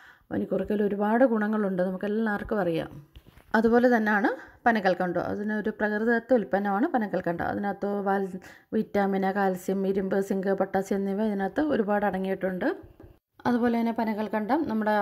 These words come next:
തൊണ്ടവേദന, ഏഹ്, കുറയ്ക്കാനും അതുപോലെ ശരീരത്തെ cholesterol-ിൻ്റെ ഒക്കെ ലെവൽ നിയന്ത്രിക്കാനൊക്കെ ഒരുപാട് പ്രയോജനപ്പെടും. ഇനി നമുക്ക് ആ ഒറ്റമൂലി ഉണ്ടാക്കി നോക്കാം.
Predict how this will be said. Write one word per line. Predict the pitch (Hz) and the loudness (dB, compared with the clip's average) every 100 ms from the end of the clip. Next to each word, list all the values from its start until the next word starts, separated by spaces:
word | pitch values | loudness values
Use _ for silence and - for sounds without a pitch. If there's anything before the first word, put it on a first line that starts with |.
| 202 | 0
തൊണ്ടവേദന, | 208 196 196 196 202 208 | -2 0 0 0 0 -2
ഏഹ്, | 185 190 180 | -2 -2 -4
കുറയ്ക്കാനും | 202 190 190 196 202 202 | -6 -4 -2 -2 -2 -4
അതുപോലെ | 190 196 196 | -2 -2 -2
ശരീരത്തെ | 196 180 208 | -4 -4 -2
cholesterol-ിൻ്റെ | 190 180 - 190 190 196 | -2 -2 -2 -2 -2 -4
ഒക്കെ | 196 190 196 | -2 -2 0
ലെവൽ | 196 190 226 294 - - | 0 -2 -4 -6 -12 -10
നിയന്ത്രിക്കാനൊക്കെ | 202 214 196 190 202 185 202 | -6 -4 -4 -2 -2 -4 -4
ഒരുപാട് | 196 190 196 208 | -4 -2 0 -2
പ്രയോജനപ്പെടും. | - 196 190 196 190 180 285 - - _ _ _ _ - | 2 2 2 0 -2 0 0 -2 -16 _ _ _ _ 4
ഇനി | 302 | 6
നമുക്ക് | 254 196 180 415 | 6 2 -4 -6
ആ | - | -4
ഒറ്റമൂലി | 233 220 196 196 196 | -4 -4 -4 -4 -4
ഉണ്ടാക്കി | 185 185 180 | -4 -4 -6
നോക്കാം. | 185 180 | -6 -4